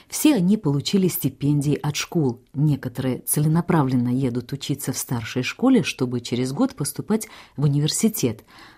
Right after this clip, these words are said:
А некоторые едут в среднюю школу, предназначенную для детей с одиннадцати до четырнадцати лет.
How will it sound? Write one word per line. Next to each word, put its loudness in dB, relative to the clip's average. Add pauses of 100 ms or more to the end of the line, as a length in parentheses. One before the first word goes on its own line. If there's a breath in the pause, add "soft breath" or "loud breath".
(160)
А -2
некоторые 2
едут 0
в -6
среднюю 4
школу, -4
предназначенную 0
для 0
детей 0
с -2
одиннадцати 0
до 0
четырнадцати -2
лет. 2